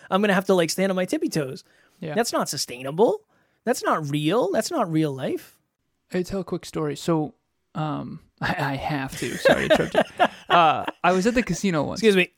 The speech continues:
Speaker 1: Just gonna go ahead
Speaker 2: Yeah.
Speaker 1: and interrupt you now.
Speaker 2: <laughs> Yeah,
Speaker 1: Okay,
Speaker 2: yeah.
Speaker 1: go ahead.
Speaker 2: <laughs> The way I breathe, Kev can tell. It's like time. Time for a story. Uh, we'll go quick on this 'cause we gotta go.
Speaker 1: There's a
Speaker 2: Um,
Speaker 1: dollar. Also,
Speaker 2: yeah,
Speaker 1: you, a dollar
Speaker 2: dollar in the
Speaker 1: from
Speaker 2: jar.
Speaker 1: the last episode as well. That's two dollars this week.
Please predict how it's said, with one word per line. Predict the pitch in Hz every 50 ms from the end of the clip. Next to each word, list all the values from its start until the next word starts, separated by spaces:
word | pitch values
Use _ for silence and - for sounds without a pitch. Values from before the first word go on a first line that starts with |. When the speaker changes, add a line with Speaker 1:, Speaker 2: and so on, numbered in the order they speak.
| _ _ _ _
Speaker 1:
Just | _ -
gonna | - 170 160
go | 147 165
ahead | 185 160
Speaker 2:
Yeah. | 156
Speaker 1:
and | 156 151
interrupt | 160 165 147 - -
you | 180 170
now. | 175 180 190 214 - - -
Speaker 2:
<laughs> | - 156 -
Yeah, | - 233 226 202 262
Speaker 1:
Okay, | 285 440 240 208 - - -
Speaker 2:
yeah. | - - 233 208 214 269
Speaker 1:
go | 214 180 - - - 208
ahead. | - - - - 262 339 339 320 247
Speaker 2:
<laughs> |
The | - 202
way | 180 170 170
I | 165 165
breathe, | 170 151 151 156 151 151 151 -
Kev | - 165 - 202 196
can | 170 151
tell. | 151 156 147 147 147
It's | 151 - -
like | 170 151 -
time. | - 165 139 139 160 160 - - - - - - - _ _
Time | - 156 139 135 131
for | - -
a | -
story. | - 233 - - - - - 190 - - - - - - - - - 180
Uh, | 185 160 151 160
we'll | 165 160
go | 165 165
quick | 156 - 160 147 -
on | -
this | - - 156 -
'cause | - 147
we | 139
gotta | 139 139 139
go. | - - - - _ _ _ _ _ _ _ _ -
Speaker 1:
There's | 175 170 170 160 156
a |
Speaker 2:
Um, | 160 139
Speaker 1:
dollar. | 156 160 170 160 147 139 - - _ _ _ _ _ - -
Also, | 180 170 156 - - 143
Speaker 2:
yeah, | 143 156 190
Speaker 1:
you, | - - _ - _ -
a | 170
dollar | 147 160 156 156
Speaker 2:
dollar | 147 151 147 151
in | 147 143
the | -
Speaker 1:
from | - 156
Speaker 2:
jar. | - -
Speaker 1:
the | 143 143
last | 143 143 139 -
episode | 143 135 135 139 - 139
as | 135 147
well. | 139 139 139
That's | 143 - - -
two | - - 175
dollars | 160 156 147 143 139 131 127
this | - 143 -
week. | - - - -